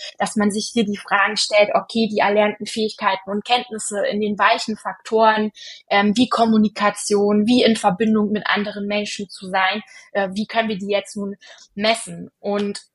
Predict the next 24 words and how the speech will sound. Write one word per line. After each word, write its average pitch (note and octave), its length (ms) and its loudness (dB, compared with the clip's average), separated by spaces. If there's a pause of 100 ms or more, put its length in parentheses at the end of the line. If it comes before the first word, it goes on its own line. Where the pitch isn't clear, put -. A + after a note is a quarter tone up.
letztendlich, A#3 880 -2
grundsätzlich A3+ 600 0
würde A3 160 -2
ich G#3 100 -8
sagen, G#3+ 240 2
dass G3 180 -4
Learning G#3+ 360 2
Development G3+ 600 -2
erstmal G3 360 -2
einen G3 140 0
positiven C4 640 -2
Einfluss C4+ 800 2
auf A3 240 0 (100)
die, G#3+ 280 -4 (720)
ähm, G3+ 360 0
Organisation G#3+ 880 0
haben G3 180 -4
sollte G3+ 340 -2
und A#3 180 0
natürlich G#3+ 480 0
auch F#3 100 2
auf F#3 140 0
die F#3+ 80 -12
Geschäftsergebnisse. C4+ 1160 -4